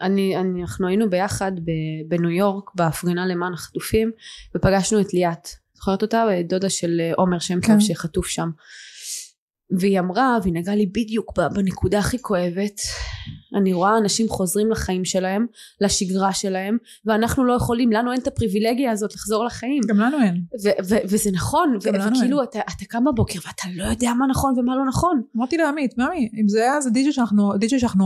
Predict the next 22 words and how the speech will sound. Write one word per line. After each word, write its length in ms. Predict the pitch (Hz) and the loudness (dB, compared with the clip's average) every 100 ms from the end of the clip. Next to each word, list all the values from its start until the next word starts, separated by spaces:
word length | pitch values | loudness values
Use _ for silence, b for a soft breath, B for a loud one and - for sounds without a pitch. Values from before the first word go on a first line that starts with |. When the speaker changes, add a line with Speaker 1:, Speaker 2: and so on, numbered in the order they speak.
| 185 | 2
Speaker 2:
אוהבים, 460 | 175 214 285 311 285 | 2 0 0 -4 -10
קל 220 | - 277 339 | -2 2 2
שהיינו 320 | 370 381 415 | 2 2 0
שם 220 | 453 359 302 | 0 -2 0
ב-, 180 | 320 294 311 320 | 0 0 0 0
במקום 200 | - 370 453 | 0 2 2
הזה, 180 | - - - | 0 -4 -4
קל, 220 | 349 294 | -2 0
זה 80 | 226 | 0
יכול 220 | 202 294 | 0 0
להיות 300 | 285 262 254 | 2 2 0
אנחנו." 440 | 240 254 311 240 185 - - _ _ _ - | 0 2 2 0 -2 -4 -16 _ _ _ -16
אנחנו 120 | - | 0
כל 80 | 269 | 2
הזמן 120 | 294 | 2
מסתכלים 320 | 285 302 294 | 0 -2 -2
על 80 | 302 | -2
זה, 100 | 220 | -2
כי 120 | 190 | 0
אנחנו, 180 | 180 196 202 208 | 0 0 0 -2
זה 140 | 196 - _ | -2 -4 _
יכול 380 | 214 175 247 247 | -2 0 2 2